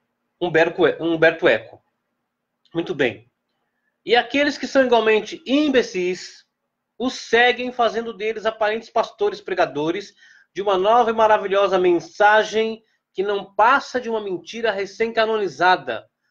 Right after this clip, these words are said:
por pseudos intelectua-, intelectuais digitais.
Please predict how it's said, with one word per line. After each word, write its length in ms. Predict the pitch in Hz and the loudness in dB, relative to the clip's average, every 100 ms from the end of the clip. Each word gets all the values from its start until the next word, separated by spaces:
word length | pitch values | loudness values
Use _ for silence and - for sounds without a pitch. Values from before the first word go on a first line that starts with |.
| _ | _
por 200 | - 175 | -8 -8
pseudos 580 | - 190 - 175 202 190 | -8 -20 -4 -2 -2 -4
intelectua-, 560 | 185 185 190 - - 175 | -8 -6 -6 -8 -10 -8
intelectuais 680 | 202 208 196 196 175 175 | -4 -4 -4 -4 0 0
digitais. 600 | 170 180 185 110 101 _ | -2 -6 -4 -4 -4 _